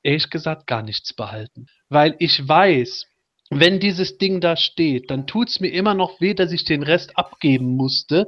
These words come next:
und werde irgendwann wieder anfangen zu versuchen, den Rest dann doch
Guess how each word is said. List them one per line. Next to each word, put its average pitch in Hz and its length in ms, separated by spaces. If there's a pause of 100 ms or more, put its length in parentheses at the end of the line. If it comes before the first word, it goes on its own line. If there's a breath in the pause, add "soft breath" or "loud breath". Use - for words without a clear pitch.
(380 loud breath)
und 156 180
werde 180 300
irgendwann 190 560
wieder 180 300
anfangen 190 540
zu 190 160
versuchen, 185 640
den 170 180
Rest 175 280
dann 143 140
doch 196 200